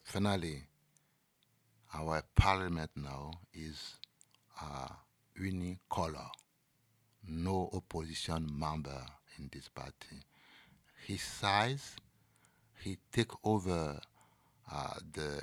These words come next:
judiciary system, he control the policy, the, the, the police,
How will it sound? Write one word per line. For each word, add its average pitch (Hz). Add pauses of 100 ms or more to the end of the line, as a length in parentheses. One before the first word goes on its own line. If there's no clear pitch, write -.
(140)
judiciary 85
system, 107 (880)
he 87
control 87
the 80
policy, 87
the, 80 (180)
the, 80
the -
police, 90